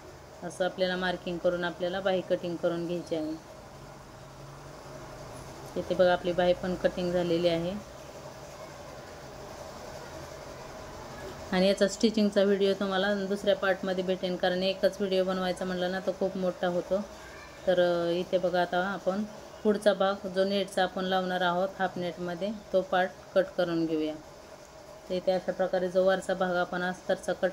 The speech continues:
केलेला होता तो असा व्यवस्थित ठेवून घ्यायचा आहे आणि वरच्या साईडने आपल्याला बरोबरच cut करायचा आहे, पण खालच्या साईडने जिथं आपल्याला जो-, जोडायचं आहे तिथं एक inch extra ठेवून तुम्ही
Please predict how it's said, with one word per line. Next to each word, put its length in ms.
केलेला 300
होता 300
तो 60
असा 180
व्यवस्थित 480
ठेवून 260
घ्यायचा 320
आहे 200
आणि 280
वरच्या 340
साईडने 380
आपल्याला 300
बरोबरच 520
cut 160
करायचा 380
आहे, 260
पण 340
खालच्या 260
साईडने 360
जिथं 220
आपल्याला 400
जो-, 400
जोडायचं 440
आहे 200
तिथं 180
एक 260
inch 220
extra 360
ठेवून 340
तुम्ही 320